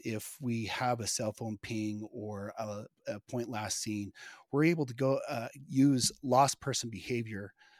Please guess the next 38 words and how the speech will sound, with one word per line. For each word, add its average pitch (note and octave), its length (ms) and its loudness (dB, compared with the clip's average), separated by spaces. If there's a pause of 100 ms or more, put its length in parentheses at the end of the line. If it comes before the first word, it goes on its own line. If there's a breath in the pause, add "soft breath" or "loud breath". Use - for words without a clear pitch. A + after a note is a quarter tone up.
(240 soft breath)
um, G2+ 560 -6 (300)
theory, B2 420 4
search - 360 -2
theory, G2 400 -6 (300 loud breath)
and A#2+ 120 -4
deploy D#3+ 320 2
the C3+ 100 2
drones B2 320 -2
in G#2 120 -6
a - 20 -6
quick, - 320 -8
hasty - 460 -6
fashion G#2+ 560 -6 (320 loud breath)
to A#2 80 -4
hopefully C3+ 340 0
be B2 140 -2
able A#2+ 120 -2
to G#2+ 80 -8
find A#2+ 240 -6
these G#2+ 120 -6
patients G#2 420 -6 (220)
quicker B2+ 340 -2
than G#2 320 -2
our G2+ 140 -6
ground G2+ 340 -8
teams G#2 340 -8
can. G2+ 380 -12 (460 loud breath)
And B2 380 0 (100)
more C3+ 180 6
often C3 240 2
than A#2+ 120 0
not, C3 220 0
we A#2 160 -4
are G#2 140 -2
able A2 220 -6
to G#2+ 100 -14
do A2+ 160 0
so. A2 320 -2